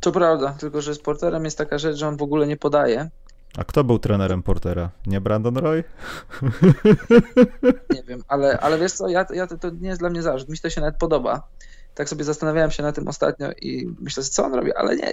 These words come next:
Speaker 1: bardzo mnie to cieszy, bardzo, bardzo mi się to podoba. Gość jest od rzucania i on ma rzucać. Liczyłem mu ostatnio, on w samym miesiącu, teraz mam przed oczami, w samym miesiącu,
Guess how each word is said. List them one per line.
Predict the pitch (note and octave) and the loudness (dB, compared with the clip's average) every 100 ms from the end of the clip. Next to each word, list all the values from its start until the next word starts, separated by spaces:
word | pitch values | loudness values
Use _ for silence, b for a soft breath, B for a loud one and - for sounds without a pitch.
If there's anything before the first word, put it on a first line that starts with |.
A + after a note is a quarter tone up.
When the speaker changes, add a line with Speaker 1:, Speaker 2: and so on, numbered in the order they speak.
| - | -2
Speaker 1:
bardzo | - F4 G3+ | 0 0 -2
mnie | G3+ | -4
to | F#3 | -6
cieszy, | F3 B2+ - - - | -6 -6 -8 -10 -6
bardzo, | B2+ F#3 - | -4 -6 -6
bardzo | F#3 F3 | -4 -4
mi | F3 | -6
się | E3+ | -6
to | D3+ | -4
podoba. | D#3 D#3 D3 B B B - | -2 -2 -6 B B B -8
Gość | D#3 A3+ - | -2 0 -2
jest | F#3 | -2
od | - C#3+ | -2 -2
rzucania | C#3 C#3+ E3+ F3+ | -6 -4 -4 -4
i | - | -4
on | D#3+ D3+ | -4 -2
ma | D3+ | -4
rzucać. | D3 - - | -4 -6 -6
Liczyłem | D#3 D#3 A3+ F#3+ | -4 -2 -2 -2
mu | E3 | -2
ostatnio, | D#3+ E3 - C#3 B B - - | 0 -2 0 -6 B B -20 -6
on | F3 G#3 | -6 -4
w | |
samym | - F#3 F#3 E3 | -4 -4 -6 -8
miesiącu, | D#3+ D#3 D#3 | -8 -10 -8
teraz | D3 C#3+ | -8 -8
mam | C#3+ | -10
przed | - - | -12 -12
oczami, | - - - | -10 -8 -8
w | |
samym | - F3 F#3 F3 | -4 -4 -4 -6
miesiącu, | D#3 D#3 D#3 - D3+ C#3+ | -6 -6 -6 -2 -2 -2